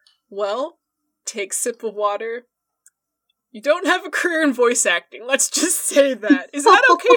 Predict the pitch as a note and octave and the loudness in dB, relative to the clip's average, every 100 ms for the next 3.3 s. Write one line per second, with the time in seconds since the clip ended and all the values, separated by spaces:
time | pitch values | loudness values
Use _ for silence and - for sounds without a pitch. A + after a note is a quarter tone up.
0 | A4 B4+ C5+ B4+ C5+ - - G#4 A#4+ - | 6 2 4 2 2 2 2 2 2 0
1 | - D5+ - - - - _ _ _ - | 0 -2 -4 -6 -18 -20 _ _ _ -2
2 | D#5 G4+ A4 A4 A4 G#4 G4+ - F#4 D5 | -2 -2 -6 -4 -2 -2 -4 -4 0 2
3 | D#5 B4+ C5 | 2 0 -4